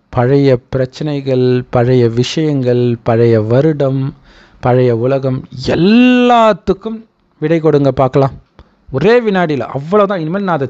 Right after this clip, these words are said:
திரும்பியே பார்க்க மாட்டேன். எல்லாத்துக்கும் நெருப்பு வைங்கன்ற. இப்ப எல்லோரும்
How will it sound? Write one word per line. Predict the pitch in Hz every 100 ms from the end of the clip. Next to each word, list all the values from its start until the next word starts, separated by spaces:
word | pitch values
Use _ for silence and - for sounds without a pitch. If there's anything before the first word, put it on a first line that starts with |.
| -
திரும்பியே | 220 240 247
பார்க்க | 208 196 175
மாட்டேன். | 147 143
எல்லாத்துக்கும் | 175 190 170
நெருப்பு | 202 208 202
வைங்கன்ற. | 156 151 147 120 - - - _ - - - _ _ _ _ _ _ _ _ _ _ _ _ - - - - _ _ _ _ _
இப்ப | - 170 - 156 113 185 277 _ - - - _ _ _ _ _ _ _ _ _ _ _
எல்லோரும் | 123 143 156 160 151 151 233